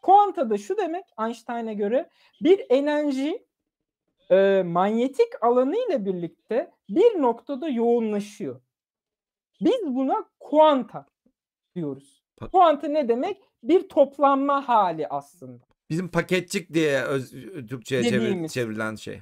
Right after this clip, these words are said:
Speaker 1: İşte onun için tanecik
Speaker 2: Tanecik.
Speaker 1: özelliğini söylüyor. Ve daha sonra biz buna kuantalar aslında fotondur diye denkliğini kuruyoruz ileriki modelde, model dönemde.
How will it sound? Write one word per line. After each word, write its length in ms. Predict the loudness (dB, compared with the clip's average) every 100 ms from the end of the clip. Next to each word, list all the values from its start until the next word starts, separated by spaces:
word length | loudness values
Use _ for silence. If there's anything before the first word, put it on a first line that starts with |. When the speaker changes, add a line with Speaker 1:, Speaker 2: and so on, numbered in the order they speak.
| _
Speaker 1:
İşte 160 | -12 -4 0
onun 240 | 0 -2
için 180 | -6 -6
tanecik 680 | 0 0 2 -2 -4 -8
Speaker 2:
Tanecik. 280 | -8 -4 0
Speaker 1:
özelliğini 640 | 0 4 2 2 -4 -10 -14
söylüyor. 680 | _ -10 -8 -6 -8 -10 -16 _ _ _ _ _ _ _ _ _
Ve 160 | 0 8
daha 180 | 8 8
sonra 320 | 0 -4 -4
biz 200 | -6 -6
buna 240 | -6 -6
kuantalar 520 | -2 0 0 -2 -6 -4
aslında 400 | -6 -8 -8 -4
fotondur 680 | -2 0 0 0 -2 -4
diye 380 | -6 -6 -6 -8 -2
denkliğini 520 | 0 0 -2 -4 -4
kuruyoruz 480 | -6 -8 -8 -10 -14 -6
ileriki 400 | -2 -2 -4 -8
modelde, 460 | -6 -2 -2 -4
model 420 | -8 -8 -8 -10 -12
dönemde. 400 | -14 -16 _